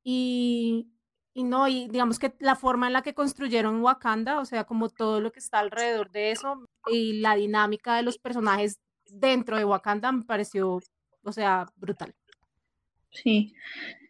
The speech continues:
Speaker 2: Eh, uy, a mí me encantó como seis mil cosas de esta película, o sea, reducir esto <laughs> ha sido complicado. Em, bueno, pues aparte de lo que han dicho ustedes, eh, una de las cosas que a mí me encantó fue cómo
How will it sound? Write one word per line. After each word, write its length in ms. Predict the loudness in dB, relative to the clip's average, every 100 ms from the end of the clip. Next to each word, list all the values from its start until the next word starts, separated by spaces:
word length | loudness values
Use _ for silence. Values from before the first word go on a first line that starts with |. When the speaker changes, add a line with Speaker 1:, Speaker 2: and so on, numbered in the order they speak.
| _ _
Speaker 2:
Eh, 420 | 4 6 6 6 6
uy, 80 | 6 4
a 40 |
mí 140 | 4 4
me 100 | 2
encantó 680 | 2 0 2 4 4 2
como 220 | 4 4
seis 260 | 6 4 8
mil 280 | 8 6 -2
cosas 400 | 4 6 6 4
de 60 | 4
esta 220 | 2 0
película, 560 | 2 2 0 -2 0
o 20 | 2
sea, 140 | 4
reducir 460 | 4 2 4 6 6
esto 240 | 6 4
<laughs> 280 | 4 4 2
ha 20 |
sido 240 | 4 4 4 2
complicado. 840 | 0 4 2 2 0 2 2 0 -4 -4 -4 -6 -12 _ 2
Em, 600 | 4 6 6 4 2 4
bueno, 200 | 2 4
pues 160 | 2 0
aparte 340 | 0 0 4
de 40 |
lo 120 | 2 4
que 100 | 2
han 120 | 4
dicho 500 | 4 2 -2 -6 -6 _ _ _ _
ustedes, 720 | -14 -6 4 6 6 4 -4 _ -2
eh, 600 | 2 4 6 6 4 2 4
una 140 | 4
de 40 | 4
las 120 | 2
cosas 260 | -2 -2
que 80 | 0
a 40 | 0
mí 80 |
me 100 | 2
encantó 720 | -2 0 0 2 4 4 2 _ -4
fue 140 | -2 2
cómo 360 | 4 4 4